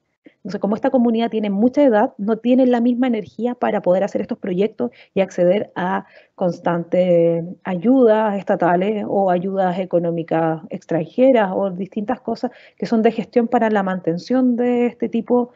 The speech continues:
de zonas típicas. Nos encontramos con las viviendas que están, cada una puede estar mejor o peor dependiendo de las condiciones, pero también nos encontramos con viviendas que han sido intervenidas por Serviu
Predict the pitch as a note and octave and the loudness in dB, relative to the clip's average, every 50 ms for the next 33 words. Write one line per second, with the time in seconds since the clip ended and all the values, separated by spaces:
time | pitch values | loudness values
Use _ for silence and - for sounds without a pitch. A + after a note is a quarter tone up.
0 | - - - _ _ - E3+ F#3+ F#3+ F#3 F3+ F3+ F3+ F3 F3 F3 E3+ F3 - _ | -20 -20 -20 _ _ -2 0 2 4 4 6 6 6 6 6 4 4 0 -6 _
1 | - - - B3 A#3 A#3+ - - - B3 - - E3 - - - - _ _ _ | -20 -4 -2 0 0 0 -2 0 -2 -2 -2 -2 -6 -8 -8 -14 -16 _ _ _
2 | _ _ _ _ _ _ _ _ _ _ _ _ _ _ _ _ _ _ _ _ | _ _ _ _ _ _ _ _ _ _ _ _ _ _ _ _ _ _ _ _
3 | - F#3+ F3+ G3 G3+ G3 G3+ F#3 F#3 G3+ G3+ A3 A3+ G#3 - G#3+ G3+ G3+ F#3+ F#3 | -4 -2 0 0 0 0 0 0 2 0 0 0 0 0 2 2 2 2 0 -2
4 | A3 G#3+ A3+ C#4 D4 C#4+ C4+ C4 B3 A#3 A#3 A#3 A#3+ B3 - _ - F3+ - _ | -2 2 2 4 4 6 4 4 4 2 0 0 -2 -4 -6 _ -12 -14 -6 _
5 | G#3 G3+ G#3+ G#3 - _ _ _ _ _ _ _ _ - A#3+ B3 B3 B3 B3+ C4 | -4 -4 -4 -6 -10 _ _ _ _ _ _ _ _ -2 0 0 2 2 2 2
6 | B3+ A#3+ A3 G#3+ G#3+ A3 A3+ A3 - - - _ _ _ _ _ _ _ _ - | 2 0 -2 -2 -2 -4 -4 -6 -10 -12 -16 _ _ _ _ _ _ _ _ -2
7 | G#3+ G3+ G3 G3 C#3+ - - G#3+ - - G3+ G3 G3 F#3 - - A#3 A#3+ B3 A3+ | 0 0 0 -2 -2 -4 -4 -4 -4 -4 -6 -6 -6 -6 -2 0 0 2 2 0
8 | G#3+ - F#3+ G3 G3+ G#3 G3+ A3 - - - _ _ F#3+ G3 F3+ F#3 F#3 F3+ F#3 | 0 -2 -2 0 0 2 0 0 -2 -6 -12 _ _ -4 -4 -2 -2 -4 -4 -4
9 | F#3 G3+ F#3 F#3 G3 - - - A3 G3+ F#3+ G3 G3+ - - C4 C4 A#3+ A3 A3+ | -4 -6 -6 -6 -8 -10 -8 -8 -8 -6 -6 -8 -10 -4 -2 -2 -2 -2 -2 -4
10 | A#3+ B3 - _ _ _ _ _ _ _ _ _ _ _ _ _ - B3 A3+ A#3+ | -6 -8 -10 _ _ _ _ _ _ _ _ _ _ _ _ _ 0 0 2 2
11 | A#3 A3+ B3 B3 B3+ B3 C4 A#3 B3+ A3+ A3+ B3 A#3+ A#3 - C4 A#3+ A3 G#3 G#3 | 0 0 0 0 2 0 0 -2 -4 -4 -2 -2 -4 -2 -2 -4 -4 -2 -2 -2
12 | G#3+ A#3 A#3+ B3 A#3+ C4+ C4 - - A#3+ A#3 A#3 A3+ - - A#3+ A#3+ A#3+ A#3+ G#3+ | -2 0 0 0 0 -2 -2 -4 -4 -2 -2 -4 -4 -4 -4 -2 0 0 0 0
13 | A#3+ A3 F#3+ G#3 G3 G3 A3 A#3 A#3+ A3 - - A#3+ B3 - - - D4+ D4+ D4+ | -2 -2 -2 -4 -2 0 0 0 0 -2 -2 -2 -2 -2 -2 0 2 2 2 4
14 | C#4 A3 G#3 G#3 A3+ B3+ D4+ | 2 -2 -2 -4 -4 -4 -6